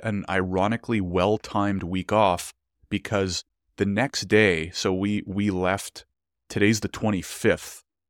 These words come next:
we were away until the eight-, eighteenth, yeah, of February. And the next day, coincidentally, was a holiday here in Canada, Family Day. I think in the U S was President's Day or whatever the heck you guys call it.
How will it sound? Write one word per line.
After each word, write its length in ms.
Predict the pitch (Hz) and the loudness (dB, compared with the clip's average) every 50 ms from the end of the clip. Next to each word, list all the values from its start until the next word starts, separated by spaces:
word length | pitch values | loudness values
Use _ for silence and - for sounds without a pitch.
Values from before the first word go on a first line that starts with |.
| _ - | _ -10
we 200 | - 104 104 110 | -2 0 2 4
were 180 | 113 113 110 104 | 4 6 6 4
away 460 | 92 90 90 92 98 98 95 92 90 | 4 4 4 4 4 4 4 2 2
until 680 | 87 90 87 85 - - - 110 101 98 95 92 87 | 0 -2 -6 -6 -8 -4 0 2 2 2 2 0 0
the 460 | 82 90 87 85 85 82 82 78 - _ - | -2 -4 -4 -4 -4 -4 -6 -8 -10 _ -6
eight-, 320 | 92 92 90 - _ - - | -6 -6 -6 -6 _ -8 -2
eighteenth, 680 | - 110 107 - - - 90 95 - - - - - _ _ | -2 -2 -2 -2 -4 -4 -4 -4 -4 -6 -10 -14 -18 _ _
yeah, 160 | - 85 85 90 - | -6 -4 -4 -4 -4
of 100 | - 85 | -6 -8
February. 580 | - - 87 82 87 85 80 76 73 82 120 - _ _ _ _ _ _ _ _ _ _ _ _ _ _ _ _ _ - | -4 -2 -2 -2 -2 -4 -4 -4 -4 -6 -6 -8 _ _ _ _ _ _ _ _ _ _ _ _ _ _ _ _ _ -4
And 160 | 120 113 107 | -2 2 2
the 60 | 107 | 2
next 360 | 101 107 120 139 - - - - | 4 4 2 2 2 -2 0 2
day, 160 | 120 110 104 | 2 2 2
coincidentally, 880 | - - - 98 95 92 - - 92 92 92 92 90 90 92 135 - _ _ _ _ _ _ - | 0 -2 -2 -2 -2 -2 -2 -4 -2 -2 -2 -2 -2 -4 -4 -6 -8 _ _ _ _ _ _ -8
was 160 | 92 90 90 | -6 -4 -2
a 80 | 92 85 | -2 0
holiday 400 | 90 101 104 101 95 92 87 85 | 2 4 4 4 4 2 0 -2
here 180 | 92 95 87 | -2 -4 -4
in 120 | 85 85 - | -4 -6 -6
Canada, 360 | - 113 110 104 101 87 87 | -2 -2 0 0 0 -2 -4
Family 520 | - - - 92 90 92 92 90 85 80 | -4 -4 -4 -2 0 0 0 -2 -4 -4
Day. 240 | 76 78 78 85 87 | -6 -6 -4 -4 -4
I 40 | 87 | -6
think 200 | - - 90 - | -6 -6 -6 -6
in 80 | 92 85 | -6 -6
the 80 | 85 | -6
U 220 | 80 85 87 85 85 | -6 -4 -4 -2 -2
S 240 | 82 85 - - - | -2 -4 -6 -8 -10
was 160 | 82 80 - | -10 -12 -12
President's 560 | - - 104 107 98 104 90 85 78 - - | -6 0 0 0 0 0 -4 -6 -8 -8 -8
Day 180 | 78 73 80 82 | -8 -8 -6 -6
or 100 | 82 82 | -8 -6
whatever 280 | 80 82 87 82 85 | -6 -4 -6 -4 -4
the 80 | 85 85 | -6 -6
heck 240 | 85 85 82 - - | -6 -8 -10 -8 -8
you 80 | 85 | -6
guys 240 | 82 82 78 78 - | -4 -4 -6 -6 -8
call 240 | - - 85 82 87 | -10 -8 -6 -4 -4
it. 120 | 110 - | -4 -6